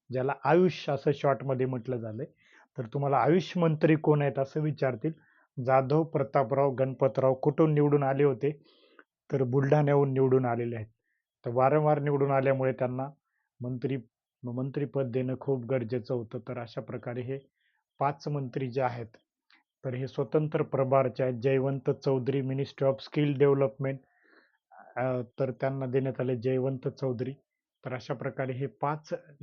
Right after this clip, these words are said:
जे मिनिस्टर आहेत, हे स्वतंत्र प्रभार आहेत. मग उरलेले जे राज्यमंत्री आहेत, तर Ministry of State ज्याला म्हटलं जातं, तर हे राज्यमंत्री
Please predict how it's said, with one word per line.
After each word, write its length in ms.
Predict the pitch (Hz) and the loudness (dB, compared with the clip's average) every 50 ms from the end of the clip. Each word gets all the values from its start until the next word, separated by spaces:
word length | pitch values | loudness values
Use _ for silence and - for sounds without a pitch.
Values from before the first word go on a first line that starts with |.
| 139 135 | -8 -6
जे 80 | 123 139 | -4 -4
मिनिस्टर 480 | 127 135 135 131 131 - - - 131 | -4 -4 -4 -6 -6 -8 -8 -8 -6
आहेत, 200 | 120 117 127 139 - _ _ - | -6 -8 -10 -12 -14 _ _ -10
हे 120 | 135 127 | -10 -10
स्वतंत्र 520 | 127 - - 131 127 - 139 131 127 139 139 | -8 -8 -10 -10 -8 -6 -8 -6 -6 -6 -8
प्रभार 420 | 110 - 131 120 113 113 117 117 | -8 -8 -8 -8 -8 -8 -8 -10
आहेत. 180 | 117 110 117 139 _ _ _ _ _ _ _ _ _ _ _ - | -10 -12 -14 -16 _ _ _ _ _ _ _ _ _ _ _ -8
मग 80 | 135 | -6
उरलेले 500 | 135 131 135 139 143 165 170 175 170 170 | -4 -2 0 0 0 0 0 2 0 0
जे 220 | 156 143 170 180 175 - - | 0 0 -2 -2 -4 -6 -6
राज्यमंत्री 720 | - 131 143 147 147 135 131 170 156 151 143 127 - 151 139 | -2 0 0 0 0 0 0 0 0 0 -2 -2 -2 0 0
आहेत, 220 | 135 123 120 117 110 - _ _ _ _ _ _ _ _ _ _ _ - | 0 0 -2 -6 -12 -14 _ _ _ _ _ _ _ _ _ _ _ -10
तर 60 | 139 | -8
Ministry 480 | 127 127 135 135 143 139 - - - 151 | -6 -6 -4 -6 -6 -8 -8 -4 -2 -2
of 40 | 147 | -2
State 640 | 139 - - - - - 160 151 156 - - - - | -2 -4 -10 -6 -2 0 0 0 -2 -6 -12 -8 -4
ज्याला 220 | 131 147 135 131 131 | -2 0 0 0 -2
म्हटलं 320 | 131 135 127 - 139 131 | -4 -6 -6 -6 -4 -4
जातं, 360 | 123 117 131 123 - - 151 151 151 _ _ _ _ _ _ _ _ _ _ | -4 -4 -6 -6 -6 -8 -10 -10 -10 _ _ _ _ _ _ _ _ _ _
तर 120 | - 139 127 | -6 -6 -6
हे 300 | 120 127 147 139 151 160 - _ _ | -4 -4 -4 -6 -6 -8 -12 _ _
राज्यमंत्री 840 | - 131 131 139 135 123 113 147 139 135 131 127 120 143 135 131 139 | -4 -2 -2 -2 -2 -2 -4 -4 -4 -4 -4 -6 -6 -6 -6 -6 -8